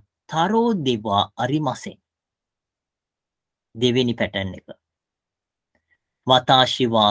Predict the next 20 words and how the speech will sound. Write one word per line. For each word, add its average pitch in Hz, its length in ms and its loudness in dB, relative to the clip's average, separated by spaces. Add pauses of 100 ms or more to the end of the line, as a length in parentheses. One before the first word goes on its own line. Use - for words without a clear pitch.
(140)
තරෝ 180 440 0
දෙස්. 104 240 -4 (300)
මම 113 280 -2 (140)
තරෝ 156 440 0
වෙනවා 92 380 -2
කියන 92 260 -6
එක 82 180 -12
මුලින් 101 400 -6
කිව්වේ. 113 300 -2
එතකොට 131 360 -2 (1200)
ඊළඟ 208 380 8
පැටර්න් 113 380 0
එක 107 120 -6 (120)
මං 104 340 -4
කිව්වේ 123 460 0
වතාශි 139 680 0
වා 101 240 2 (180)
තරෝ 196 440 0
දෙවා 98 440 -2 (140)
අරිමසෙන්. 135 640 -4